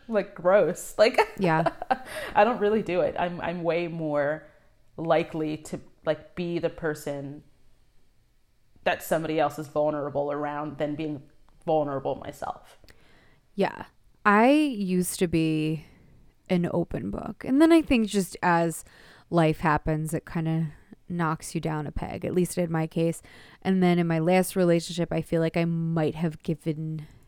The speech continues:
Speaker 2: him the last <laughs> bit of vulnerability that I could conjure up. And I'm in the same boat now. I'm just kind of like, "Well, I don't have a desire to be vulnerable." And I guess maybe the right person will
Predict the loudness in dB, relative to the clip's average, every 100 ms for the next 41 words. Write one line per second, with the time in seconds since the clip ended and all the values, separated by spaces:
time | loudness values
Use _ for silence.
0 | -16 -8 -6 -2 -2 0 0 0 -4 -8
1 | -10 -16 -18 _ _ _ 4 6 4 2
2 | 0 2 0 -2 -2 -2 0 0 0 -2
3 | -4 -8 -4 -4 -2 -2 0 2 0 -6
4 | -16 -20 -18 -4 2 6 6 4 0 0
5 | 0 0 0 0 -2 0 0 0 -2 -4
6 | -8 -6 -4 -2 -2 -2 -2 -2 -2 -4
7 | _ _ _ _ -20 -8 -2 0 0 -2
8 | -4 -2 -2 0 0 -2 -6 -12 -14 _
9 | -6 -2 -2 -2 -4 -4 -4 -2 4 4
10 | 4 2 2 2 2 -2 -14 -20 -10 0
11 | 2 4 2 0 -4 -2 -2 -2 0 0
12 | -2 -4